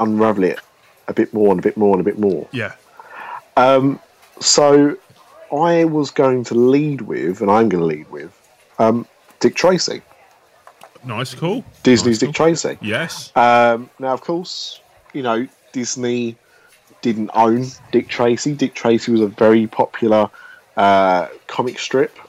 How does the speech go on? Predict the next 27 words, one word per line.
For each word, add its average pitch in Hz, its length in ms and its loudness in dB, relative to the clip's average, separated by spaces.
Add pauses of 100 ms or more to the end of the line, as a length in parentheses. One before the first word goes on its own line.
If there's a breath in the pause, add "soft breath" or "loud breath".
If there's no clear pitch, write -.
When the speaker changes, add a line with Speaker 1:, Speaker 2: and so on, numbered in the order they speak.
(140)
Speaker 1:
and 92 260 -8
radio 110 400 4
series 113 520 4
and 92 180 -4
cartoon, 110 720 0 (500 loud breath)
um, 90 400 -6 (280)
anywhere 104 380 4
between 101 300 2
the 92 60 -4
forties 104 600 2
and 98 360 -2 (200)
the 104 140 4
eighties, 104 380 2
depending 104 460 -2
on, 98 280 0 (500 loud breath)
um, 98 500 2 (260)
you 104 120 -8
know, 95 200 -6
what, 101 280 -4 (200)
what 98 180 -4
part 101 200 0
of 87 80 -2
that 98 140 -4
you 98 100 -4
remember. 101 400 -2 (920)
And, 104 480 -2
uh, 110 420 4